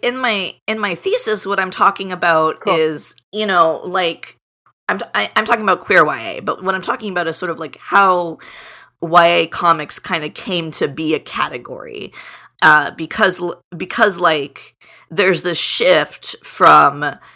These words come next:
Speaker 1: the assumption that all comics are able to be read by teens, right? To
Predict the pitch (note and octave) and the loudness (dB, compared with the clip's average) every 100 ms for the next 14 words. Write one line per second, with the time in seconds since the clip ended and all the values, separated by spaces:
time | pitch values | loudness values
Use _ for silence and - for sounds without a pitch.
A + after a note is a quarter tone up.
0 | _ _ - E3+ E3+ - G3 F3 - E3+ | _ _ -6 0 0 2 0 2 -2 -2
1 | D3+ D3+ - G3 G#3 - G3 D3+ D3 C#3 | -2 -2 6 6 6 2 -2 -2 -2 -6
2 | - - - - _ D3+ C#3+ C#3 C#3+ D3 | -8 -12 -12 -18 _ 6 6 6 4 0
3 | C3+ - _ - F#3 F#3 E3+ D#3 - F3+ | -4 -10 _ 2 4 4 2 0 -4 -4
4 | E3+ D3 D#3 D3+ C#3+ C#3+ - C3+ E2 F3 | -6 -2 0 0 -2 -6 -8 -14 -14 -16
5 | - - - _ D#3 D3 D3+ - - - | -14 -14 -18 _ 0 2 2 -2 -10 -20
6 | - - _ - - B3+ A3 F#3 E3 D#3+ | -20 -20 _ -4 -2 0 2 2 2 -2